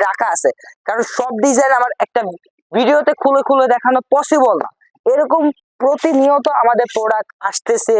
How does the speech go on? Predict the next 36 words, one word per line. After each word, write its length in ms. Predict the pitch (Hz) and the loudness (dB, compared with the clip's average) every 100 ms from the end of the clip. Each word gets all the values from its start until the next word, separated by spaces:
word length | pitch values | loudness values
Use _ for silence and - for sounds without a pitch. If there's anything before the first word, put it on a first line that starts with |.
| 202 | 0
চলে 200 | 247 233 240 | -2 0 0
যেতেছে, 360 | 233 208 208 220 156 | 0 0 -2 -2 -2
আসতেছে, 320 | - - 220 220 | -4 -6 -6 -2
চলে 160 | 240 240 | 0 0
যেতেছে, 340 | 240 214 202 214 - - _ - | 0 -2 -2 -2 -2 -10 _ -8
সব 160 | 240 240 190 | -6 -4 -2
রাখা 200 | 185 - 240 | -2 0 0
আমাদের 180 | 214 202 | 0 0
কাছে 160 | 196 208 - | -2 -2 -2
পসিবল 360 | 202 220 180 170 127 | -2 0 0 0 -2
না। 40 | - - - | -6 -14 -8
তো 40 | 185 - | -6 -2
যারা 200 | 208 262 269 | 0 2 2
যারা 200 | 269 208 - | 2 0 -2
খুব 140 | 254 262 190 | -4 -2 -2
দ্রুত 260 | 208 285 285 | 0 0 0
এই 60 | 277 240 | -2 0
প্রোডাক্টগুলো 420 | 233 240 220 247 247 | 0 0 0 0 0
সংরক্ষণ 440 | 247 254 269 254 226 | 0 0 0 -2 0
করে 140 | 220 202 | 0 0
রাখতে 220 | 190 - 175 | -2 -4 -4
চান, 120 | 135 - | -4 -2
এখানে 200 | 202 254 254 | 0 0 2
আমাদের 180 | 254 262 - | 0 0 -2
তিনটা 200 | 247 254 | 0 0
ইমো 140 | 254 233 | 2 2
WhatsApp 260 | 214 202 208 208 | 2 0 -2 -2
নাম্বার 180 | 208 165 | -2 -2
দেওয়া 160 | 151 156 | 0 0
আছে, 140 | 160 233 302 - _ - 143 | 0 -2 -4 -12 _ -8 -2
যে 80 | 269 240 | -2 0
কোনো 140 | 302 294 | 0 0
একটা 200 | 269 - 262 | 0 -2 0
just 160 | 240 247 247 | 0 0 0
একটা 120 | 240 226 | 0 0
স্ক্রিনশট 400 | - 247 - 247 | 0 -2 0 -4